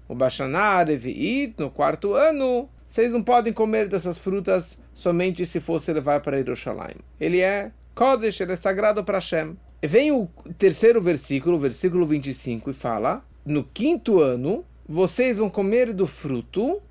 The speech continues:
lehosiv lachem tevuató", para aumentar a produção. Então, essa frase, "Lehosiv lachem tevuató", pa-, para que aumente a produção,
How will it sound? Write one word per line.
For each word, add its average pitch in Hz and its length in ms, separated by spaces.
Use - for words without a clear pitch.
lehosiv 220 760
lachem 202 380
tevuató", 156 680
para 202 220
aumentar 214 840
a 233 80
produção. 190 680
Então, 180 160
essa 320 260
frase, 170 640
"Lehosiv 170 600
lachem 202 480
tevuató", 156 600
pa-, 160 320
para 254 500
que 185 240
aumente 170 580
a 156 60
produção, 180 880